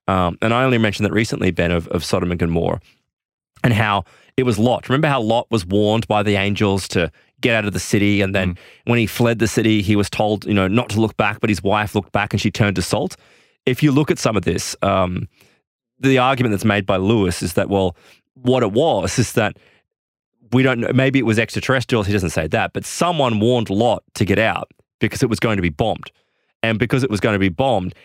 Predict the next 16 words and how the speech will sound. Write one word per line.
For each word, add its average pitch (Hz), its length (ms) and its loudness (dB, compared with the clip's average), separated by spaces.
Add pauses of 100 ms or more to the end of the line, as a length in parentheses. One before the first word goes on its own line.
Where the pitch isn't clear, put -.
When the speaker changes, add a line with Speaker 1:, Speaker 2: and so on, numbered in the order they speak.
(180)
Speaker 1:
he 135 160 2
got 117 160 2
out. 117 140 -2
And 113 160 0
when 131 80 4
his 120 120 -2
wife 123 380 0
turned 113 360 0
around 107 320 0
and 92 140 -4
looked - 220 -2
back, 139 420 -2 (280)
she - 240 0
was 113 180 2
actually 110 320 0
obliterated 95 800 0